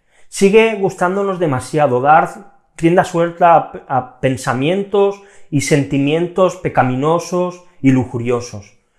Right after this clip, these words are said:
Nos encanta hacer cosas que en público no haríamos y que quizá en nuestra intimidad sí que lo hacemos. Y podríamos hacer una lista interminable de cosas que no están bien,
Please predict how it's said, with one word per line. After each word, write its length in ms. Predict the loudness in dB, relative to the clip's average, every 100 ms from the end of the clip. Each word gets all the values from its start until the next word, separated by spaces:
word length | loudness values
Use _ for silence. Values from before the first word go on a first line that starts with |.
| _ 0
Nos 220 | 2 4
encanta 340 | 2 2 2
hacer 240 | 2 2 0
cosas 300 | -2 -2 -2
que 80 | -2
en 100 | 0
público 400 | -2 -2 0 0
no 160 | 2
haríamos 560 | 0 0 -4 -6 -12 _ _
y 140 | -2 0
que 120 | -4
quizá 220 | -6 -4
en 80 | -2
nuestra 220 | -2 -4
intimidad 460 | -4 -2 2 0 0
sí 140 | -10
que 120 | -6
lo 60 | -6
hacemos. 420 | -4 -8 -8 -12 _ -4 2
Y 100 | 2
podríamos 520 | 2 0 -2 -4 -8
hacer 260 | -6 -6 -2
una 160 | -2
lista 300 | -2 -4 -6
interminable 880 | -4 -4 -4 -4 -4 -4 -6 -8 -12 _ _ -2
de 180 | -2 2
cosas 380 | 0 0 -10 -8
que 160 | -6
no 100 | -4
están 320 | -4 -4 -4
bien, 340 | -4 -6 -8